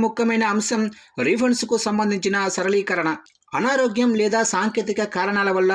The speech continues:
ఆలస్యంగా ఐటీ రిటర్నులు దాఖలు చేసిన రీఫండ్స్ యథావిధిగా అందుతాయి. ఇక టీడీఎస్ వివరాల ఆలస్య సమర్పణపై జరిమానాలు ఉండవు. అలాగే టీడీఎస్ పరిధిలోకి రాని వారు నిల్ టీడీఎస్ సర్టిఫికెట్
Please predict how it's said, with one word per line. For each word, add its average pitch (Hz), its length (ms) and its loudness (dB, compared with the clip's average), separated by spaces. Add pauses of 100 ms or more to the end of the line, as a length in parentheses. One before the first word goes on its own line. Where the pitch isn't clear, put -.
(360)
ఆలస్యంగా 208 520 0 (500)
ఐటీ 240 260 0
రిటర్నులు 214 420 2 (160)
దాఖలు 190 300 0 (100)
చేసిన 190 280 0 (340)
రీఫండ్స్ 214 420 0 (140)
యథావిధిగా 196 560 0
అందుతాయి. 170 420 0 (520)
ఇక 185 140 0 (120)
టీడీఎస్ 202 480 0
వివరాల 202 320 0 (140)
ఆలస్య 202 360 -2
సమర్పణపై 202 580 -2 (240)
జరిమానాలు 208 540 0
ఉండవు. 170 260 -2 (580)
అలాగే 262 280 2 (160)
టీడీఎస్ 240 420 2 (160)
పరిధిలోకి 208 540 2
రాని 185 260 2
వారు 208 240 2 (480)
నిల్ 247 240 0
టీడీఎస్ 233 480 2 (280)
సర్టిఫికెట్ 208 500 0